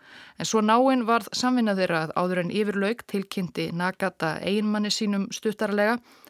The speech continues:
hann var líka róttæklingur og einn stofnenda Sameinaða Rauða hersins,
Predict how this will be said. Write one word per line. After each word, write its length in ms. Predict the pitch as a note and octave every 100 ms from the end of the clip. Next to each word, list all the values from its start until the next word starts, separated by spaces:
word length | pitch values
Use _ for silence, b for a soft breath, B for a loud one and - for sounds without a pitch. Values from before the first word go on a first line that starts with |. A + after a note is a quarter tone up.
| -
hann 160 | F3 E3+
var 160 | E3+ -
líka 240 | F#3 - F3
róttæklingur 800 | F3+ F3+ G3 G3+ G3+ - G#3+ F3
og 60 | D#3
einn 160 | -
stofnenda 720 | - F3 F3 F#3 F3 - F3+
Sameinaða 560 | - F#3 F3+ F3 F3+ F3+
Rauða 220 | F3+ F#3 E3+
hersins, 440 | F#3 A3 G#3+ -